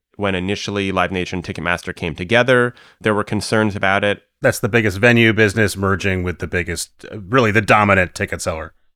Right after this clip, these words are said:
Speaker 1: The biggest promoter merging with the biggest ticket seller. It seems sort of like a natural conflict of interest. You could argue there are people who already hate Ticketmaster 'cause they think it's a monopoly. There are people who don't like Live Nation 'cause they think it's a monopoly. Putting those two together s-, seems like it could be bad for consumers.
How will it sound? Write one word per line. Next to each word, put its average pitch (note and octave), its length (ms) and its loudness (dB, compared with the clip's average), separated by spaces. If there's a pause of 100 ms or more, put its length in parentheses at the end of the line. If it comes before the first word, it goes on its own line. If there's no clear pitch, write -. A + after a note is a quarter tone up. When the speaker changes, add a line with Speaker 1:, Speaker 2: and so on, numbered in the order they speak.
(120)
Speaker 1:
The B2 140 2
biggest D3 380 2
promoter C3+ 640 6
merging A2+ 500 2
with G#2+ 140 -2
the G#2+ 80 -6
biggest G#2+ 320 -4
ticket G#2 240 -8
seller. G2 420 0
It E2+ 160 -8
seems A2 400 -4
sort A2 160 -4
of G2+ 120 -4
like G2+ 160 -4
a G2+ 40 -4
natural G2 380 -4
conflict - 420 -8
of F2+ 80 -10
interest. G2 440 -8 (120)
You F#2 280 -12
could - 120 -10
argue G2 380 -6
there F#2+ 140 -6
are F2+ 60 -4
people G2+ 280 -6
who G2 120 -2
already F2+ 280 -2
hate E2+ 200 -12
Ticketmaster B2 500 -4
'cause A2 160 -6
they G#2+ 80 -4
think G#2+ 160 -6
it's G#2 120 -14
a G2 40 -8
monopoly. G2+ 420 -2
There F2+ 80 -6
are - 20 -8
people F#2 220 -10
who F2 60 -8
don't E2+ 160 -8
like E2 160 -10
Live D#2+ 160 -6
Nation A#2+ 280 -4
'cause G2+ 140 -10
they G2+ 80 -6
think F#2+ 160 -6
it's - 140 -10
a - 20 -6
monopoly. F2+ 400 -6
Putting G2 240 -10
those F#2 160 -8
two F2+ 140 -12
together F#2 540 -4 (680)
s-, - 280 -12
seems A#2 360 0
like G#2 220 -2
it - 140 -12
could G#2 120 -4
be F#2+ 100 -4
bad F2 280 0
for F2+ 80 -10
consumers. F2 680 -4